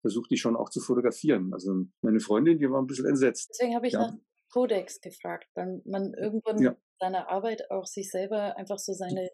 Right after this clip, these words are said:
Speaker 2: Regeln auch setzt und
Speaker 1: Ja, ja,
Speaker 2: setzt,
Speaker 1: ja.
Speaker 2: ob das so ist. Weil ich finde, Ihre Fotos sind alle sehr schön, also schön im Sinne von, ähm, Sie suchen das Würdevolle im Menschen. Also die Menschen werden alle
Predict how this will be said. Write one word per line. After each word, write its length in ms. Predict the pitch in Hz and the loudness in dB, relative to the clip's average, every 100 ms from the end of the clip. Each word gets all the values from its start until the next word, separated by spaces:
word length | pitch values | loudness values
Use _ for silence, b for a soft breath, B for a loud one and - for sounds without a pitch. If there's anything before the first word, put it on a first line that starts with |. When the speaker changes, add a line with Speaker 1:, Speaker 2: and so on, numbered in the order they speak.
| - | -4
Speaker 2:
Regeln 360 | 220 233 190 | -2 -2 -2
auch 180 | - - | -8 -12
setzt 440 | - 214 - - | -6 -6 -6 -12
und 120 | 180 170 | -2 2
Speaker 1:
Ja, 180 | 117 - | 2 2
ja, 180 | 117 - _ _ | 0 0 _ _
Speaker 2:
setzt, 320 | - 185 - | -14 -8 0
Speaker 1:
ja. 220 | 117 - _ _ _ _ | 0 0 _ _ _ _
Speaker 2:
ob 180 | - - | -14 -10
das 220 | 185 - | -10 -10
so 60 | - | -12
ist. 260 | - - _ _ _ _ _ | -12 -16 _ _ _ _ _
Weil 260 | 190 190 190 | -2 0 -2
ich 140 | 196 - | -6 0
finde, 220 | 254 269 | 2 4
Ihre 240 | 214 214 | 2 -2
Fotos 400 | 208 240 240 226 | -2 -4 -2 -4
sind 240 | - 202 - | -4 -6 -4
alle 260 | 196 208 | -2 -2
sehr 540 | 196 190 185 185 180 185 | -2 -6 -6 -6 -6 -10
schön, 600 | - - 214 208 254 330 | -8 -4 -2 0 0 -2
also 180 | - 196 | -2 -2
schön 240 | - 254 | 0 0
im 140 | 247 208 | 0 0
Sinne 280 | 214 233 226 | -2 -2 -4
von, 300 | - 202 202 b b b b _ - | -6 -8 -10 b b b b _ -10
ähm, 320 | 214 196 190 | -4 -2 -4
Sie 180 | 185 202 | -4 -4
suchen 680 | 196 233 240 220 202 196 196 _ - | -2 -4 -2 -2 -2 -4 -8 _ -6
das 240 | 185 185 | -4 0
Würdevolle 640 | 220 254 247 - 175 175 | 0 2 0 -2 -4 -4
im 200 | - 175 | -6 -8
Menschen. 500 | 175 170 175 - 165 | -8 -8 -8 -8 -10
Also 220 | - 170 180 | -12 -12 -12
die 160 | - | -10
Menschen 340 | 180 190 196 190 | -8 -6 -6 -4
werden 260 | 175 190 | -4 -6
alle 400 | - 190 202 196 | -8 -4 -4 -6